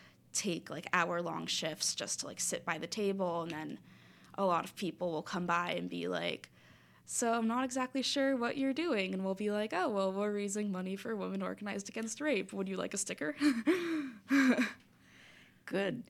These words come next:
Speaker 2: And so you said you're having trouble keeping up with the demand. There's such great
Speaker 1: Yeah.
Speaker 2: demand. This is a very successful art project, I think.
Speaker 1: Yeah, it's, it's also kind of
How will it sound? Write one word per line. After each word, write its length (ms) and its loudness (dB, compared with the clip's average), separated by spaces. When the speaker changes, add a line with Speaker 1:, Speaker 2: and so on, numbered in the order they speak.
Speaker 2:
And 560 8
so 340 6
you 180 2
said 460 2
you're 420 4
having 320 0
trouble 320 -2
keeping 360 -2
up 140 -4
with 120 -6
the 60 -4
demand. 680 -2
There's 180 -2
such 260 -2
great 180 -2
Speaker 1:
Yeah. 140 4
Speaker 2:
demand. 400 0
This 140 -6
is 220 -2
a 120 -2
very 280 4
successful 600 2
art 200 2
project, 560 -4
I 100 0
think. 480 -6
Speaker 1:
Yeah, 420 4
it's, 520 4
it's 200 2
also 340 8
kind 300 4
of 320 0